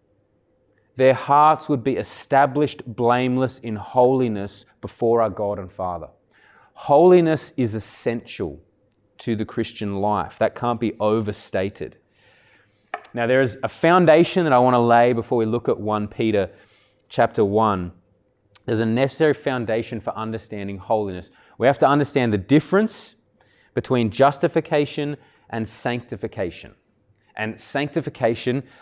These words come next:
uh, if you didn't know, is, is the same word, um, in the Greek language as holiness. They come from the same word group. So holiness and sanctification, uh, uh, uh, are basically meaning the same thing, depending on the context.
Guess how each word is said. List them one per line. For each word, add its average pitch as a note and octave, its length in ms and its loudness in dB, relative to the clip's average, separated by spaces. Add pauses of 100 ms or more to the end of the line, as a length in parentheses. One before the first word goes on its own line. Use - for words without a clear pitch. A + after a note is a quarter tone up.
uh, G2+ 60 0
if G#2+ 200 0
you G#2+ 60 -2
didn't C3+ 180 2
know, A2+ 140 2
is, A2 340 -4
is A2 140 -6
the A2 100 -10
same C#3 640 -2 (120)
word, A2+ 600 2 (140)
um, G2 460 -8
in G#2+ 200 -8
the G2 80 -8
Greek C#3 300 2
language G2+ 460 -8
as A2 280 -6
holiness. A2+ 680 0
They G2 100 0
come G#2+ 220 -4
from A2 160 -6
the G2+ 80 -4
same A2+ 500 -2
word G#2+ 420 2
group. A2 360 -2 (300)
So F2+ 240 -8
holiness B2+ 520 -2
and G#2 80 -14
sanctification, G#2+ 920 -10 (300)
uh, G#2+ 60 -2
uh, - 0 - (160)
uh, G#2 360 0
are G#2 100 0
basically B2+ 560 0
meaning G#2+ 360 0
the G2 80 -2
same G2 360 -4
thing, F#2+ 260 -6
depending G2 460 -8
on F2+ 120 -8
the F2+ 60 -10
context. - 720 -12